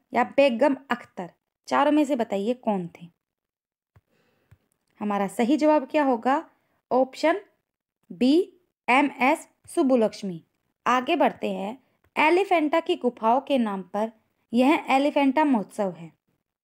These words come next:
केरल, मध्य प्रदेश, गुजरात या महाराष्ट्र? क्या आएगा बताइए?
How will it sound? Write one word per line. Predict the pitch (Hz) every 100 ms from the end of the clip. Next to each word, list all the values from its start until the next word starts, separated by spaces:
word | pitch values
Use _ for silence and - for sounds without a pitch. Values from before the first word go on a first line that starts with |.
| -
केरल, | 254 247 262 320 370 _ _ _ _ -
मध्य | 233 233 -
प्रदेश, | 233 247 214 262 302 - _ _ -
गुजरात | 208 254 226 240 254 269 _ _
या | 247
महाराष्ट्र? | 269 262 220 185 160 - _ _ _ _ _
क्या | 254
आएगा | 269 277 277
बताइए? | 285 277 277 285